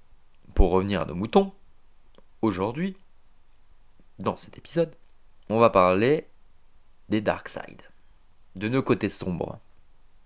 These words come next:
Est-ce que tu connais tes côtés sombres ? Est-ce que tu t'avoues l'inavouable ?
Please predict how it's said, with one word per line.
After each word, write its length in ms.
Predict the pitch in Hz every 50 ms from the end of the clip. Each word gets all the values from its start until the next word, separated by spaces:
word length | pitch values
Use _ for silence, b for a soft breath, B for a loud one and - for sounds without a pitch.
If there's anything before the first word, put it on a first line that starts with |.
| - - - - - - - - - - B B B B B B B B B B B B B B -
Est-ce 240 | 95 95 - - -
que 220 | - - 135 139
tu 200 | 139 - - -
connais 560 | 175 - - 123 120 104 101 95 82 - - - - -
tes 100 | - -
côtés 340 | - - - 123 123 - 117
sombres ? 480 | 107 - - - 87 - - - - - - - - - - - - - - - - - - - - - - - - - - - - - - - - - - - - - - - - - -
Est-ce 220 | 98 92 - -
que 80 | - 143
tu 220 | 139 - 117 92
t'avoues 400 | - - 135 123 107 107 107 - - - - - - - - - - - - - - - - - - - - - - - - - - - - - - - - - - -
l'inavouable ? 840 | - 98 107 113 117 110 107 92 98 95 85 78 - - - -